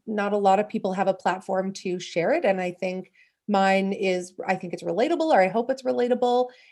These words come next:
and I really hope that people who aren't in the L G B T Q plus community hear it and maybe walk away with some, like, I don't know, how-tos or,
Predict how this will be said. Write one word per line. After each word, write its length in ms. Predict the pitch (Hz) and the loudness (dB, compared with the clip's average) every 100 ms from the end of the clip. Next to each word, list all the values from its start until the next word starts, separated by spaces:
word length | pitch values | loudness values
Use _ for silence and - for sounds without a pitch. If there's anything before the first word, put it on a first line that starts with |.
| - | -2
and 460 | 196 190 190 190 - | 0 0 0 -4 -4
I 100 | 202 | -4
really 320 | 196 196 196 | -2 -2 -2
hope 360 | 190 190 190 | 0 -2 -2
that 320 | 185 175 180 185 _ _ _ - | 0 2 0 -4 _ _ _ -10
people 400 | 233 214 196 185 | -6 2 2 2
who 460 | 214 196 190 180 185 - _ - | 0 0 0 -2 -4 -10 _ -6
aren't 260 | 202 269 | -4 -2
in 120 | 294 | -2
the 80 | 277 | 0
L 140 | 262 262 | 0 -2
G 100 | 269 | -4
B 120 | 269 | -4
T 380 | 254 262 262 - | -2 -2 -4 -8
Q 180 | - 262 | -12 -10
plus 260 | 254 254 247 | -4 -4 -4
community 480 | - 254 240 240 247 | -6 -4 -2 -4 -6
hear 260 | 240 240 | -4 0
it 220 | 233 240 240 _ - | 2 0 -6 _ -4
and 160 | 196 202 | -2 0
maybe 240 | 196 185 | 0 0
walk 300 | 185 180 180 | 2 2 2
away 240 | 185 180 175 | 2 2 2
with 180 | 180 | -2
some, 300 | - 175 170 | -4 -6 -4
like, 360 | 170 165 170 - _ _ _ - | -4 -4 -4 -8 _ _ _ -8
I 60 | 320 | -4
don't 80 | |
know, 140 | 226 247 | -2 -4
how-tos 760 | 247 208 208 - 208 208 202 | -2 -2 -2 -4 -4 -2 -2
or, 320 | 190 175 175 | 0 0 -2